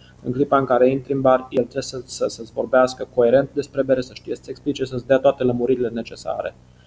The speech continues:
În condițiile în care în Oradea, în berărie, chelnerița care servește, te servește cu un pale ale, știi că, ă, asta este un pale ale, cealaltă este o, o bere de grâu și celelalte două sunt aromate.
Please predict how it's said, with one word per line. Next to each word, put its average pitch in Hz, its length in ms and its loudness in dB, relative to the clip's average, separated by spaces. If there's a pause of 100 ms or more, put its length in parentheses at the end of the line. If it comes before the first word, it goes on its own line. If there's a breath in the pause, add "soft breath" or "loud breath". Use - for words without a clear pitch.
(200 soft breath)
În 127 160 4
condițiile 135 480 6
în 135 80 2
care 139 260 4
în 127 100 2
Oradea, 117 500 4
în 113 140 0
berărie, 113 640 6 (1400)
chelnerița 127 520 6
care 131 160 4
servește, 131 520 6
te 135 120 -6
servește 131 440 2
cu 127 140 0
un 120 100 4
pale 135 420 8
ale, 113 440 4 (1000)
știi - 880 -2
că, 147 340 6 (120)
ă, - 220 2
asta 143 240 4
este 135 200 2
un 127 160 2
pale 165 260 8
ale, 170 80 8
cealaltă 135 540 4
este 123 540 2
o, 120 100 2
o 110 160 4
bere 127 180 6
de 127 140 6
grâu 147 180 6
și 156 140 0
celelalte 151 480 6
două 143 220 8
sunt 135 240 -2
aromate. 127 680 2